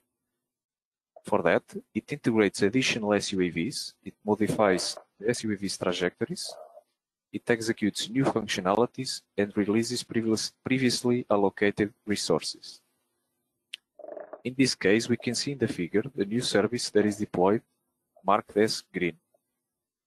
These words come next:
This is a multi-site service that is deployed on the automotive, cloud,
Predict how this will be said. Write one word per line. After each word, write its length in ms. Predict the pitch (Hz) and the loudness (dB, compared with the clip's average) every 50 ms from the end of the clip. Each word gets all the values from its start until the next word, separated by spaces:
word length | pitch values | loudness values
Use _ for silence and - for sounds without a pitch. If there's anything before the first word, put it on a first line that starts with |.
| _ _ | _ _
This 160 | 104 95 - | -10 -6 -4
is 160 | 120 110 - | -4 0 0
a 60 | 113 | 0
multi-site 580 | 110 131 151 147 - 120 110 - - 107 104 - | 2 2 0 0 0 -2 -4 0 0 0 0 0
service 580 | - - 98 92 92 92 120 156 - - - - _ _ _ _ _ _ _ _ _ | -2 -2 0 0 0 -2 -4 -6 -6 -8 -8 -10 _ _ _ _ _ _ _ _ _
that 140 | - 101 113 | -2 -2 -2
is 80 | 107 98 | 0 0
deployed 420 | 113 110 - - 101 101 101 - | -2 -2 2 2 4 4 4 2
on 120 | 98 95 90 | -2 0 2
the 80 | 101 | 2
automotive, 800 | 110 127 - - 110 101 104 113 120 - - 131 127 - 104 98 - _ _ _ | 2 2 2 -2 -2 2 2 2 2 2 -4 -6 -6 -6 -8 -10 -12 _ _ _
cloud, 380 | - - 98 104 113 120 127 127 | -4 0 4 4 4 4 2 -2